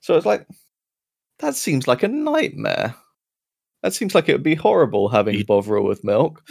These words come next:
Speaker 2: Did you make, did you make a bilk?
Speaker 1: So, but then I was like, "Boy, I've gotta try it now, <laughs> haven't I?" So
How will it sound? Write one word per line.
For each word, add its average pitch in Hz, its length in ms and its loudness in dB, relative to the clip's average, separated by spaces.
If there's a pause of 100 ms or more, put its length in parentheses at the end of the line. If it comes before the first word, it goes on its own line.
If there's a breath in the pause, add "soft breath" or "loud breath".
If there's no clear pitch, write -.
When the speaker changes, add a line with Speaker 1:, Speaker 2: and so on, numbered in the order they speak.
Speaker 2:
Did - 160 -10
you 110 60 -2
make, 104 160 -2
did 92 180 -6
you 101 100 -2
make 98 180 0
a 101 60 0
bilk? 95 520 -2 (600)
Speaker 1:
So, 143 360 -2 (160)
but 160 140 0
then 160 80 2
I 156 60 2
was 147 120 0
like, - 140 2 (340)
"Boy, 214 160 0
I've 156 120 -2
gotta - 160 2
try 170 400 0
it 107 160 -2
now, 104 260 2
<laughs> 147 120 -2
haven't 147 280 -2
I?" 113 320 -2
So 139 400 -2